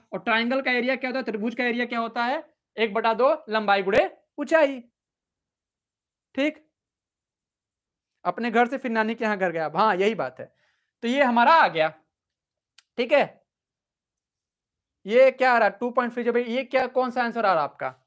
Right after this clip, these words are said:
ठीक है, तो इसका ऑप्शन जो होगा, ये देखो, इसका फर्स्ट ऑप्शन होगा क्या? पी नॉट, वी नॉट, इसका राइट आंसर होगा, इसका राइट आंसर होगा।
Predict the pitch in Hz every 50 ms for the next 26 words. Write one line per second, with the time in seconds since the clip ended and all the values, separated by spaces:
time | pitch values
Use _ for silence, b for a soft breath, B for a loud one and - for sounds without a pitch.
0 | _ _ _ _ _ _ _ _ _ _ _ _ - 254 277 254 269 233 160 -
1 | - _ _ _ _ _ _ _ _ - 240 247 247 247 - 262 254 240 240 240
2 | - 269 262 262 254 277 247 262 262 240 233 233 - - - _ _ _ - 196
3 | 202 220 240 240 233 208 151 - - _ _ _ _ - 165 - - - 247 -
4 | - 247 262 254 254 254 240 240 - 247 233 226 220 208 208 208 - 220 208 185
5 | 139 - _ _ _ _ _ _ _ _ - 240 254 262 254 254 247 262 294 285
6 | - _ _ _ _ _ - 156 185 226 233 214 202 165 143 - - _ _ -
7 | 196 208 202 - 262 - - 220 233 214 233 226 214 214 220 214 185 165 139 135
8 | 127 - _ _ _ _ _ _ _ _ _ - - _ _ _ _ _ _ _
9 | _ _ _ _ _ - - _ _ _ _ _ _ _ _ _ _ _ _ _
10 | _ _ _ _ _ _ _ _ _ _ - 240 226 220 202 208 202 214 196 190
11 | 180 202 185 165 151 135 135 120